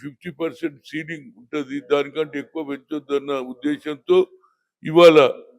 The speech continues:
అది వెనుకకైంది. కనుక నేను రాహుల్ గాంధీ గారిని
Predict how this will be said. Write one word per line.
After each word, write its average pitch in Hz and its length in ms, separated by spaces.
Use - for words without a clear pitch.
అది 160 140
వెనుకకైంది. 147 640
కనుక 143 320
నేను 156 220
రాహుల్ 143 300
గాంధీ 147 220
గారిని 135 300